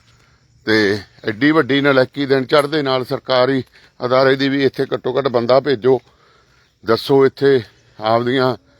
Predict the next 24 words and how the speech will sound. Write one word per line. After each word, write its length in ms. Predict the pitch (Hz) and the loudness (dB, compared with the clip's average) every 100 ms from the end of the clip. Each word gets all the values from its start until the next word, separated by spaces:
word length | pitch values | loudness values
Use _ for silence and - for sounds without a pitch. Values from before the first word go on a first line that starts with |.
| _ _ _ _ _ | _ _ _ _ _
ਅਹ, 760 | 123 120 107 101 - - - 101 | 0 0 0 -6 -20 -20 -16 -6
ਰਸਤਾ 340 | 107 117 - 151 | -4 -4 0 2
ਰੋਕੋ। 360 | 139 - 135 123 _ _ _ _ _ _ _ _ _ _ _ _ | 2 0 -2 -2 _ _ _ _ _ _ _ _ _ _ _ _
ਹਾਂਜੀ, 340 | - 139 151 143 - - - _ _ _ _ _ _ _ _ _ _ _ _ _ _ - - - - _ _ _ _ - - - - | -2 0 0 -2 -6 -20 -20 _ _ _ _ _ _ _ _ _ _ _ _ _ _ -20 -20 -20 -20 _ _ _ _ -20 -20 -20 -2
ਸੋ 320 | 120 127 131 - _ _ _ _ _ - | 2 4 2 -4 _ _ _ _ _ -4
ਇਹਨੂੰ 180 | 175 220 | -2 0
ਸ਼ੇਅਰ 260 | 170 196 214 | 2 4 4
ਕਰ 200 | 196 175 | 0 0
ਦਿਓ 140 | 190 | -2
ਜੀ। 120 | 190 185 | -2 -4
ਘੱਟੋ 220 | 160 170 175 | -6 -4 -4
ਘੱਟ 180 | 160 180 143 _ _ _ _ _ _ - | -2 -2 -4 _ _ _ _ _ _ -6
ਅੱਜ 200 | 139 151 | -2 0
ਐਤਵਾਰ 380 | 160 156 170 175 | 2 2 2 2
ਦਾ 120 | 180 | 0
ਦਿਨ 220 | 170 165 | -2 -2
ਆ, 60 | 185 | -2
ਮੈਨੂੰ 200 | 175 160 | -2 -2
ਲੱਗਦਾ 280 | 165 160 165 123 _ _ | -2 0 -2 -2 _ _
ਕਿਸੇ 220 | 147 127 | -6 -2
ਨੇ 120 | 156 | 0
ਆਉਣਾ 280 | 151 143 156 | 0 2 0
ਕੀ 220 | 139 165 | -2 -4
ਹੈ 120 | 156 | -4